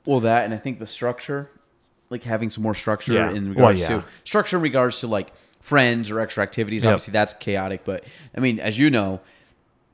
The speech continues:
Speaker 1: you're the one that told me this, and it's like, I mean, it's good advice. It's like, when you go home, just know for, like, three hours, like,
Speaker 2: It's just you and the kids.
Speaker 1: it's just, yeah. And then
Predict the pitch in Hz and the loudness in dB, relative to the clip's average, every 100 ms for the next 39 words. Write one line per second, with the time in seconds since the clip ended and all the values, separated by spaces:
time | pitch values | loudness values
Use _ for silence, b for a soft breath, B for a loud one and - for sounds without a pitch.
0 | _ _ _ _ _ _ - 180 196 139 | _ _ _ _ _ _ 6 8 8 4
1 | 110 127 117 107 113 104 110 123 123 131 | 4 2 2 0 -2 -4 -4 -4 0 0
2 | 113 208 127 101 147 - 104 - 131 160 | 0 2 4 4 4 2 -4 -4 -2 0
3 | 185 127 127 131 101 101 104 113 113 110 | 2 2 2 0 0 -4 -6 -2 0 0
4 | 98 - _ - 107 - 123 104 92 104 | -4 -14 _ -8 -8 -6 -4 -2 2 0
5 | 90 82 82 76 131 - 139 - 147 151 | 0 -4 -8 -6 -6 -2 -2 2 2 4
6 | 135 104 123 107 - 107 80 98 135 | 2 0 -2 -4 -4 -4 -4 -2 -4